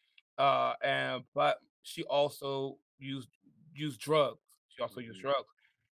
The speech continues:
Speaker 1: And she checked herself out of a hospital where she was getting treated for the cancer, where she was getting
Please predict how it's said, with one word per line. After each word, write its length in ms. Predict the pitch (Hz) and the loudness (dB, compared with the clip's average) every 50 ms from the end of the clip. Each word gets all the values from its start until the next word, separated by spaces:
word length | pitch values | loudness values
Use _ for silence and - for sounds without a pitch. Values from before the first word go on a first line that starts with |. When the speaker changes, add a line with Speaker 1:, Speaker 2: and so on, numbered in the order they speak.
| _ _ - | _ _ -4
Speaker 1:
And 280 | 156 156 151 147 143 123 - _ _ _ _ - | -2 -2 0 -2 -4 -8 -14 _ _ _ _ -10
she 240 | - - 208 220 220 | -6 -2 -2 -2 -2
checked 340 | 160 - - 202 185 - - | -2 0 0 0 0 2 0
herself 520 | 165 151 - - 160 156 151 143 139 139 - _ _ _ _ - | -2 -2 0 4 6 8 8 8 6 4 -2 _ _ _ _ 0
out 140 | 151 175 180 | 2 4 4
of 80 | 160 135 | 4 2
a 80 | 127 | 0
hospital 800 | - - 139 151 160 175 165 - - - 120 107 - - - _ _ _ _ _ _ _ _ _ _ _ _ _ _ _ _ _ _ _ _ _ _ _ _ | -4 0 2 4 4 4 2 0 -10 -8 -8 -8 -8 -10 -16 _ _ _ _ _ _ _ _ _ _ _ _ _ _ _ _ _ _ _ _ _ _ _ _
where 260 | 151 160 165 160 147 | -4 0 2 2 2
she 180 | - - 147 | 2 0 -2
was 180 | 147 143 123 113 | -2 -2 -2 -8
getting 320 | 135 156 147 143 135 135 123 | -4 -2 -2 -2 -2 -4 -6
treated 320 | - - - 175 165 147 - | -8 -4 -2 -2 -2 -2 -4
for 80 | - 127 | -6 -10
the 80 | 123 127 | -10 -10
cancer, 420 | - - 151 151 147 151 - 123 | -6 -2 0 0 0 -2 -6 -10
where 120 | 120 127 | -10 -10
she 120 | 123 - 127 | -10 -10 -12
was 120 | 127 117 117 | -12 -12 -6
getting 300 | 143 139 131 127 123 117 | -6 -4 -4 -4 -6 -8